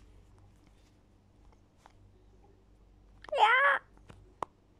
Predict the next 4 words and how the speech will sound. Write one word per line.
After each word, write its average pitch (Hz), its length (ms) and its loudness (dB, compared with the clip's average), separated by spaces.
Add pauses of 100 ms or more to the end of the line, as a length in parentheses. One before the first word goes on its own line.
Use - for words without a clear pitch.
(760)
قرد. 523 840 4 (2000)
هذا - 240 -20 (140)
المكان - 400 -20 (720)
سيف. - 480 -16